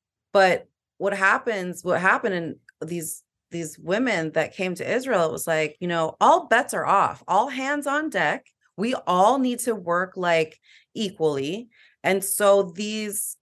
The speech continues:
uh, halakhic rules are kinda, like, out the door.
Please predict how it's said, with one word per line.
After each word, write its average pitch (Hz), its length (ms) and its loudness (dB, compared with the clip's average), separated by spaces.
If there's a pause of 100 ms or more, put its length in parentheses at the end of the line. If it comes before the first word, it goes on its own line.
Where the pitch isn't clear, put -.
(440)
uh, 196 400 6
halakhic 202 1000 -2
rules 233 720 -4 (200)
are 220 400 2
kinda, 220 360 -6
like, 226 240 -6
out 226 260 -2
the 233 100 -6
door. - 540 -4